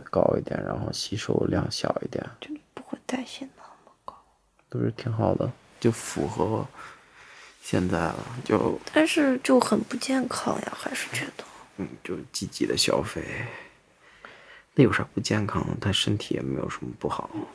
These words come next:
Speaker 2: 我觉得你不知道，
Speaker 1: 他就吸-，
Speaker 2: 我觉得
Speaker 1: 吸收不好而已吧。
Speaker 2: 因为很多，很多在网上就是直播吃东西的人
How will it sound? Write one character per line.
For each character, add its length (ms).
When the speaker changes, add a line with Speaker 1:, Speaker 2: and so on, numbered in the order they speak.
Speaker 2:
我 160
觉 180
得 120
你 260
不 140
知 100
道， 260
Speaker 1:
他 120
就 120
吸-， 220
Speaker 2:
我 60
觉 80
得 40
Speaker 1:
吸 240
收 220
不 180
好 40
而 20
已 40
吧。 60
Speaker 2:
因 40
为 60
很 260
多， 340
很 220
多 120
在 220
网 220
上 240
就 160
是 320
直 160
播 200
吃 200
东 160
西 120
的 120
人 80